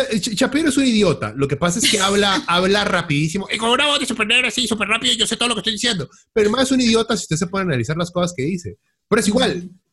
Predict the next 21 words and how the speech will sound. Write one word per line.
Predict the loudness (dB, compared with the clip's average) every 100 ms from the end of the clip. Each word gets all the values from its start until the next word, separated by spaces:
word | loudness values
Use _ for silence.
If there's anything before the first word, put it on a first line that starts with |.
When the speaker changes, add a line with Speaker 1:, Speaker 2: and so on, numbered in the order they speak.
| -2
Speaker 1:
es | 0 0 0
la | 0 2
indi-, | 0 -4 _ _
lo | 0 2
que | 2
los | 2
maes | 2 0 -2
tratan | -2 -2 0
de | 0
decir, | 2 0 0 0
él | 2 2
y | -2
Candace | -2 -2 -2 0 0
Owens, | -2 -2
es | -4 0
que, | -2 -2 -8
según | -2 0 2 4 4
ellos, | 4 2 0 -2 -4
el | -2 0
desarrollo | -2 -2 -4 -4 0 0 0 -6 -14 _ _
de | -6 -2 -2 -4 -8